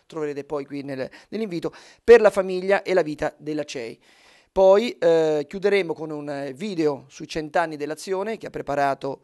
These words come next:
Achille Corrieri, è una cosa un po' top secret, non l'abbiamo vista quasi nessuno, e, eh, Sonia parlava dei giovani, l'ha ribadito anche il sindaco.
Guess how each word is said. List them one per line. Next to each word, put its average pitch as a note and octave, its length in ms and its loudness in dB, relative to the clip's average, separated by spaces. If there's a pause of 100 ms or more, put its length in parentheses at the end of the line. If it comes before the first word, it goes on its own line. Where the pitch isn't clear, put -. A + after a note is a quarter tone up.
(140)
Achille D3 360 -6
Corrieri, F3 420 -2
è D3 40 -6
una C#3 120 -12
cosa C#3+ 220 -10
un B2+ 40 -16
po' C3+ 120 -10
top D3+ 160 -12
secret, D#3 440 -8
non C3+ 160 -12
l'abbiamo C#3 280 -10
vista C3+ 140 -14
quasi D#3+ 160 -16
nessuno, A#3+ 400 -6 (560)
e, G#3 280 10
eh, D#3+ 1000 6 (720)
Sonia D#3+ 380 -2
parlava D#3+ 300 -2
dei B3 100 -6
giovani, G#3 440 -2 (340)
l'ha - 80 -14
ribadito C#3+ 340 -8
anche F3+ 140 -8
il B3 60 -12
sindaco. F3 380 -4